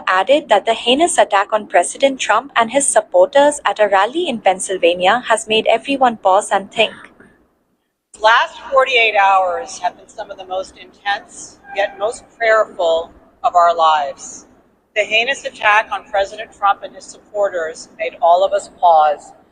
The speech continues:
Speaker 2: and seek answers and comfort.
Speaker 1: Dhillon, who has served as the vice chairwoman of the California Republican Party and also co-chairs the Women for Trump organization.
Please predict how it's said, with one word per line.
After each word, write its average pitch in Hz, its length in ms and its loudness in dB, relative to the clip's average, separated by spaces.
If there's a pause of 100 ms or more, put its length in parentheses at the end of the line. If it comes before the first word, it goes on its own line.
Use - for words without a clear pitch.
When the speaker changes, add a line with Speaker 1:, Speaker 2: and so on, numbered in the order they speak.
(160)
Speaker 2:
and 190 140 -8
seek 196 240 -12
answers 175 440 -6
and 170 140 -18
comfort. - 540 -10
Speaker 1:
Dhillon, 233 400 2 (680)
who 294 120 4
has 339 240 2
served 220 400 2
as 269 160 -4
the 233 120 2
vice 185 400 -2
chairwoman 233 640 2
of 208 160 0
the 196 80 6
California 220 840 0
Republican 233 600 -2
Party 180 480 -2
and 202 160 -4
also 220 380 2
co-chairs 196 640 2
the 190 180 2
Women 214 280 0
for 208 160 0
Trump 214 380 -2
organization. 180 920 0